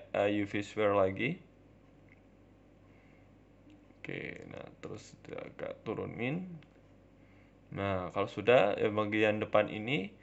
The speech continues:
tinggal kita seleksi. Nah, ini. Nah, kita, waduh, pakai eh, eh, ini U V X-ray. Nah, ini, ini yang ini kita seleksi E ke belakang. Oke,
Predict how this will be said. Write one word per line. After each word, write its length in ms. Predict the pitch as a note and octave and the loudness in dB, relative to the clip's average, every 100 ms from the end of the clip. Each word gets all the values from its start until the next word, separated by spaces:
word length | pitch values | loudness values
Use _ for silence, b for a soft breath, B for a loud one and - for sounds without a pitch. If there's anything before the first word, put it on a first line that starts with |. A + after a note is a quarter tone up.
| b b - | b b -6
tinggal 160 | F#2+ | -4
kita 240 | F#2 G2 G2 | -2 -2 -2
seleksi. 560 | G2+ G2 - B2 E3 F#3 - - - - - - | 0 -2 -2 -4 -4 -6 -16 -20 -20 -20 -18 -14
Nah, 260 | - - - - | -12 -12 -12 -10
ini. 240 | F2 C3 E3 - - - - - - - - - | -8 -8 -8 -18 -20 -20 -20 -20 -20 -20 -20 -20
Nah, 160 | - | -16
kita, 180 | - F#2+ A2 - | -10 -2 -2 6
waduh, 400 | C#3+ E3 F3 A#2+ B B B - | 10 10 10 4 B B B -18
pakai 720 | - - A2+ A#2+ B2 - - - - - A#2 | -6 2 4 6 6 2 -2 -14 -20 -4 4
eh, 600 | A#2 B2 B2 A#2+ A#2+ G#2 - - | 6 6 4 4 4 2 -2 -6
eh, 100 | C#3 | -6
ini 160 | A#2 A#2 A2 | -4 -2 -4
U 0 | |
V 160 | A2 G#2+ A2 | -2 -2 -2
X-ray. 400 | - - G2+ G2 | -4 -8 -6 -6
Nah, 160 | F#2 - | -8 -8
ini, 400 | G2 G2 F#2+ G#2+ | -8 -8 -8 0
ini 60 | |
yang 160 | A2+ A2+ | 2 2
ini 240 | A2 B2 | 0 -2
kita 240 | E3 - A2 A2 | -4 -6 -6 -4
seleksi 480 | G2 - C3 D#3+ | -6 -4 -6 -4
E 320 | - C#3+ D#3+ - | 6 6 6 2
ke 80 | |
belakang. 480 | A#2 G2 G2 F#2 F2+ - - - - - - - b b b b b b - - | 0 2 2 -2 -6 -14 -20 -20 -20 -20 -20 -20 b b b b b b -20 -20
Oke, 560 | - - - - - | -14 -10 -10 -10 -12